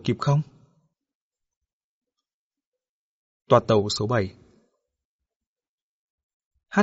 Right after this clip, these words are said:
và T nhảy qua chiếc T V đang bốc khói xì xèo. Nhưng H đang chạy phía trước, đột ngột dừng lại, chặn tay về phía sau,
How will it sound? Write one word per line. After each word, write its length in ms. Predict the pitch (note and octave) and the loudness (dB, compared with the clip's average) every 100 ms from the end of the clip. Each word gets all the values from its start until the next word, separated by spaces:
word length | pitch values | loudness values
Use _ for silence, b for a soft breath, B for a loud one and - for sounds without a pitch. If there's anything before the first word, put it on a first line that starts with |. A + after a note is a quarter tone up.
| - | 0
và 80 | |
T 100 | A#2 A#2+ A#2 | 0 2 2
nhảy 120 | A2 G#2+ | 2 0
qua 160 | - | -2
chiếc 140 | A2 C#3+ | -2 -2
T 40 | A#2 | 0
V 20 | A2 A2+ G#2+ | 2 2 2
đang 140 | G#2+ | 0
bốc 120 | A2 - | -2 -2
khói 180 | G#2+ | -4
xì 160 | A#2 A#2+ | -2 -4
xèo. 340 | G#2 G#2+ G2 - - _ _ _ _ _ | -2 -2 -4 -8 -20 _ _ _ _ _
Nhưng 420 | B2 B2 A#2+ A#2+ | 0 0 2 -2
H 180 | C3+ C3+ | -2 -2
đang 140 | F3+ D#3 | 0 0
chạy 160 | B2+ A2 | -2 -2
phía 60 | A2+ | 0
trước, 240 | F3+ G3 - _ - | 0 0 -4 _ 0
đột 180 | C3 | 2
ngột 160 | A#2+ G2+ | 2 -2
dừng 160 | A2 G#2+ | -2 0
lại, 220 | A2 G#2 - b b b _ | -2 -4 -10 b b b _
chặn 200 | - G#3 | -2 0
tay 140 | A#2 | -2
về 100 | A2+ | -2
phía 120 | G2+ A#2+ | -2 -2
sau, 360 | - A2 G#2 | -2 -2 -4